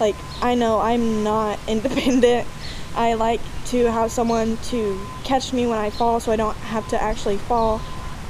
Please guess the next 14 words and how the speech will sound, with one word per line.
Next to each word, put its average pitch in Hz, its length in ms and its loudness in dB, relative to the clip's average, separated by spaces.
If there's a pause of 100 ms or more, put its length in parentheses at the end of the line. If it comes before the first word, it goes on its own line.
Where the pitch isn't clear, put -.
(140)
And 208 240 0
Allison 302 600 0
really 269 400 4
wasn't 240 380 0
like 220 200 0
that 214 140 2
whenever 208 240 0
I 202 80 2
was 208 120 -2
around. 214 360 -2
She 233 400 -2
always, 220 640 2 (440)
like, 214 120 2 (1160)
she 277 340 0